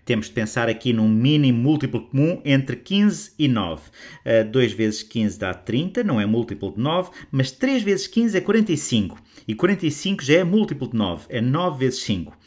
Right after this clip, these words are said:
Então, isto vai ser igual, reparem, isto vai ser igual a qualquer coisa sobre quarenta e cinco. E para passarmos de quinze para quarenta e cinco, nós multiplicamos por três.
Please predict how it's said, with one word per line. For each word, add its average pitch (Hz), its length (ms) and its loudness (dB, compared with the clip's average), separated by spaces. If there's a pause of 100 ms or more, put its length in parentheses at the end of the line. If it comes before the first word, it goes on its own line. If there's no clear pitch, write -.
(220)
Então, 110 320 -2
isto 92 100 -10
vai 131 140 2
ser 165 220 -2
igual, 120 520 2 (180)
reparem, 92 500 -4 (220)
isto - 140 -12
vai 95 140 -2
ser - 240 -2
igual 117 520 0 (160)
a 90 60 -10
qualquer 170 680 0
coisa 180 440 2
sobre 180 680 0 (320)
quarenta 139 560 2
e 180 60 -2
cinco. 107 420 -2 (140)
E 110 80 -4
para 151 180 2
passarmos 104 520 0
de 104 160 -4
quinze 113 800 0 (440)
para 117 260 6
quarenta 98 380 -4
e 151 60 -2
cinco, 180 360 -4 (240)
nós 170 300 0
multiplicamos 190 680 -4
por - 120 -6
três. 104 460 2